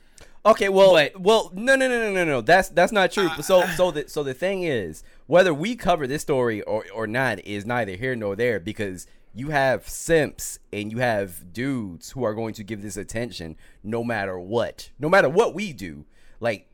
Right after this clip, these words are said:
Speaker 1: I know she probably has an OnlyFans or whatever, and she's gonna get a lot of views, a lot of people com-, she got a lot of dudes D M'ing. She's gonna get attention no matter what. That's
Speaker 2: That
Speaker 1: neither
Speaker 2: is
Speaker 1: here
Speaker 2: the
Speaker 1: nor there.
Speaker 2: nastiest
Speaker 1: That's
Speaker 2: shit
Speaker 1: the nastiest shit I've ever
Speaker 2: I
Speaker 1: heard
Speaker 2: have
Speaker 1: for my
Speaker 2: ever
Speaker 1: life.
Speaker 2: heard in my entire life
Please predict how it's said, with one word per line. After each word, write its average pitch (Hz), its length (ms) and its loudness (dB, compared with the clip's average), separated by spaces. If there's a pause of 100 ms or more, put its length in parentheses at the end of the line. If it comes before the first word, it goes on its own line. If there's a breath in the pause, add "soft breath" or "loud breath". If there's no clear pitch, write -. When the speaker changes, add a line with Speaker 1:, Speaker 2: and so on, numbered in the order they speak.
Speaker 1:
I 160 180 4
know 208 160 2
she 196 140 -4
probably 170 320 2
has 156 220 4
an 151 80 -4
OnlyFans 120 760 -2
or 113 160 -4
whatever, 104 600 -2 (320 soft breath)
and 98 520 -6 (100)
she's 139 240 -8
gonna 117 160 -6
get 101 300 -8 (100)
a 98 120 -8
lot 110 300 -2
of 120 100 -2
views, 117 600 -6
a 95 80 -6
lot 104 260 -4
of 104 80 -10
people 107 220 -10
com-, 110 200 -6
she - 120 -14
got 120 180 0
a 110 40 -2
lot 120 160 -2
of 104 100 -8
dudes 120 240 -8
D 110 180 -8
M'ing. 117 140 -10 (160 loud breath)
She's - 200 -2
gonna 214 220 4
get 147 140 2
attention 127 400 -6
no 120 100 0
matter 101 280 -4
what. 90 260 -8 (500)
That's 170 240 2
Speaker 2:
That 180 60 -4
Speaker 1:
neither 131 220 0
Speaker 2:
is 110 60 -4
Speaker 1:
here 117 100 -4
Speaker 2:
the 113 40 -4
Speaker 1:
nor 104 140 -2
there. 139 260 -2
Speaker 2:
nastiest 135 460 -8
Speaker 1:
That's 135 140 0
Speaker 2:
shit 123 60 -4
Speaker 1:
the 151 60 -2
nastiest 123 360 -4
shit 120 100 -6
I've 110 120 0
ever 104 40 0
Speaker 2:
I - 80 2
Speaker 1:
heard - 20 2
Speaker 2:
have 135 220 2
Speaker 1:
for - 60 -6
my - 80 -4
Speaker 2:
ever 131 240 0
Speaker 1:
life. 120 60 -4
Speaker 2:
heard 110 340 -2
in 110 180 -14
my 85 280 -4
entire 98 540 -4
life 87 480 -12